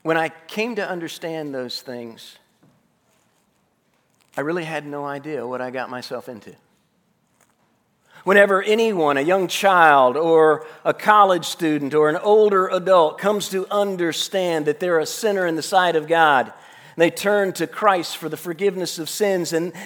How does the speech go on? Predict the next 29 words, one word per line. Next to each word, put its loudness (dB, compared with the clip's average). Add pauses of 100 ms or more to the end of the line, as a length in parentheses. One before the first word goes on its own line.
(100)
and -2
then 2
they 2
try 2
to 0
figure 0
out 4
what 0
it -4
means -6
to -8
follow 2
Jesus, -10 (1900)
we -6
really -8
don't -8
have -12
a -10
clue -14 (520)
about -2
what -8
the -8
future's -16
going -14
to -16
look -16
like. -20 (1900)
In 0
fact, 2